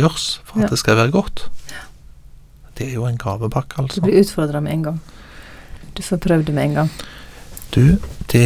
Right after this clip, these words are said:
Speaker 1: er sånn som alt annet man snakket om i, eh, samlivsskolen. Det
Speaker 2: Mm.
Speaker 1: er elsk nå, gjør små vennligheter ofte, invester i dag,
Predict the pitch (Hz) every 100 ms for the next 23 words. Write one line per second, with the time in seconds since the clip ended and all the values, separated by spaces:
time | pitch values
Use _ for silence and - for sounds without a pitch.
0 | 113 123 110 110 - 117 104 - 95 -
1 | 104 95 - - 87 85 82 104 95 98
2 | 98 104 - 87 98 - - 117 143 117
3 | 104 98 113 - - - - - - 120
4 | 123 - - 107 151 - - - - -
5 | - - - - 98 92 - - 101 104
6 | 90 82 95 92 113 95 - - 139 -
7 | - - - - - 107 104 - - 92
8 | 101 104 92 139 147